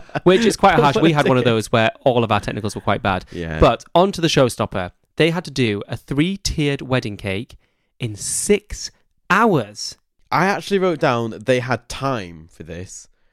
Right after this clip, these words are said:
Speaker 2: But
Speaker 1: We were asked to do a two-tiered cake in four hours.
Speaker 2: Is that the longest ever challenge that they've had? Has anyone, has there been a
Speaker 1: We haven't
Speaker 2: challenge?
Speaker 1: done one before more than six, apart from if you, if you, like, allow for setting time outside of,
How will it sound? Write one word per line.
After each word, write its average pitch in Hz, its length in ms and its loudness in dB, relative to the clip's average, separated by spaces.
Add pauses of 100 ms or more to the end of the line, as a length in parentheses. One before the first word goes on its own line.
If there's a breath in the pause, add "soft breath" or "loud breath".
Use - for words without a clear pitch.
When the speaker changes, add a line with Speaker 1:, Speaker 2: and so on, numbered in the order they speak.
(320)
Speaker 2:
But - 160 4
Speaker 1:
We 170 60 2
were - 60 0
asked 175 160 -2
to - 40 -14
do 139 120 0
a 117 40 -2
two-tiered 117 640 -2
cake 98 340 -4
in 101 140 -6
four 107 340 2
hours. 78 440 -16 (100)
Speaker 2:
Is 226 160 0
that 330 160 -4
the 294 80 4
longest 247 580 -2 (120)
ever 165 200 0
challenge 110 480 -4
that - 80 -14
they've 110 120 -8
had? 107 180 -4
Has 107 100 -8
anyone, 196 280 -4
has 170 100 -6
there 196 60 -2
been 226 160 -4
a - 20 -2
Speaker 1:
We 143 60 4
haven't 180 100 4
Speaker 2:
challenge? 175 140 0
Speaker 1:
done 151 160 -2
one 139 180 -4
before 120 480 -4
more 120 240 0
than 107 140 -10
six, - 360 -2
apart 123 300 0
from 127 80 -8
if 107 60 -8
you, 110 200 2
if 113 200 -8
you, 107 160 0
like, 101 120 -10
allow 101 260 -2
for 110 100 -10
setting 98 340 -4
time 87 240 -4
outside 85 380 -6
of, 87 80 -12